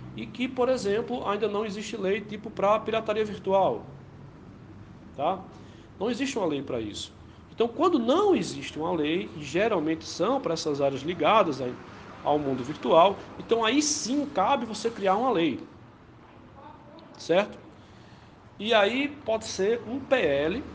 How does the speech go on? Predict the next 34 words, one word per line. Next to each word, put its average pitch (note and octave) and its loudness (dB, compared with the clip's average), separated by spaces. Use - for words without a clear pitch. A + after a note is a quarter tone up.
você - -12
pode D3+ 0
sugerir F3 -2
que - -10
os - -12
deputados C#3 -4
federais F3+ 0
criem E3+ -6
um D#3 -6
P A3+ -4
L, F3 0
um D3 -8
projeto D3 -6
de G#3 -8
lei, F3 0
pra - -10
que C#3 -8
ele C#3 -10
seja C#3+ -4
votado F#3 4
na D3+ -2
Câmara D3+ -6
dos C3+ -12
Deputados C3+ -8
Federais C#3 -2
e B2+ -12
depois B2 -10
no C#3 -14
Senado, F#3+ -4
pra E3+ -6
que F#3+ -4
assim F#3 -4
se - -12
torne F3+ -4